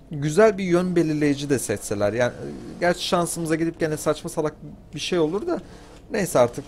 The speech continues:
şans diyelim. Keşke olsa, yani daha belki güzel içerikler meydana gelebilir. Ee, umarım olur ileride böyle bir şey. Yani kendi görüşüm, kendi isteğim bu yönde. Ee, tekrardan buradan kendisini tebrik ediyorum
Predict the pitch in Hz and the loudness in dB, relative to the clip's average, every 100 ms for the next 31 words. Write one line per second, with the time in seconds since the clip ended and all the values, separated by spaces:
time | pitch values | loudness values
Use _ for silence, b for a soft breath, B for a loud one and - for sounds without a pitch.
0 | 151 - - 185 160 - 123 151 - - | -14 -10 -2 0 -2 -2 -2 -2 -8 2
1 | 226 214 214 196 - 190 151 147 139 143 | 2 4 0 0 0 0 0 -2 -4 2
2 | 165 160 156 156 165 139 131 156 147 156 | 4 6 6 4 -2 -6 4 4 4 -2
3 | - 147 143 139 143 143 131 123 120 120 | 0 0 0 0 0 0 0 0 0 -2
4 | 131 B B B B B B 123 117 110 | -4 B B B B B B -4 -2 -2
5 | 117 - - 190 156 151 170 - - 185 | -4 -10 -6 2 4 4 0 -8 -2 2
6 | 170 117 - 131 120 110 110 107 107 - | 2 0 -4 2 2 4 2 2 0 -4
7 | 165 139 113 120 139 135 135 135 - 135 | -2 -2 -4 -2 -2 0 -4 -6 -4 -2
8 | 117 143 139 135 123 117 - 131 139 139 | -2 -6 -6 -4 -4 -6 -6 -6 -2 0
9 | 120 104 107 147 - - - - - - | 0 0 -2 -4 -4 -18 -20 -20 -20 -20
10 | - - - - - - - 151 - 208 | -20 -20 -20 -20 -20 -20 -20 -8 0 2
11 | 196 160 170 170 165 165 170 160 151 180 | 4 4 2 0 -2 -2 0 -2 -2 -6
12 | 180 - 143 170 165 120 127 156 | -4 -2 -2 -2 -2 0 0 -2